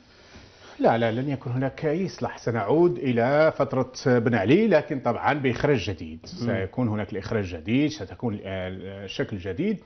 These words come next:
Speaker 1: لكن راعي العودة، آه، عودة النظام القديم، الرعاة في
Speaker 2: مم.
Speaker 1: الداخل وفي الخارج يريدون، آه، نظام بن علي بدون بن علي، يريدون شخص آخر، آه، أتى،
Speaker 2: مم.
Speaker 1: يأتي من زمن البورقيبي، يأتي من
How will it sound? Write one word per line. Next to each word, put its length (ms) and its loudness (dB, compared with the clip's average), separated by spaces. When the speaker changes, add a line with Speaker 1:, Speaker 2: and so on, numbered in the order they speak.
Speaker 1:
لكن 300 4
راعي 680 2
العودة، 800 0
آه، 720 -2
عودة 400 0
النظام 280 0
القديم، 520 -2
الرعاة 420 2
في 200 -10
Speaker 2:
مم. 60 -2
Speaker 1:
الداخل 360 2
وفي 120 -6
الخارج 560 -2
يريدون، 840 2
آه، 1200 2
نظام 340 4
بن 100 2
علي 180 2
بدون 300 4
بن 120 -4
علي، 80 -18
يريدون 600 2
شخص 380 -2
آخر، 600 0
آه، 320 2
أتى، 180 0
Speaker 2:
مم. 60 2
Speaker 1:
يأتي 280 0
من 80 0
زمن 200 0
البورقيبي، 760 -4
يأتي 280 -2
من 220 -6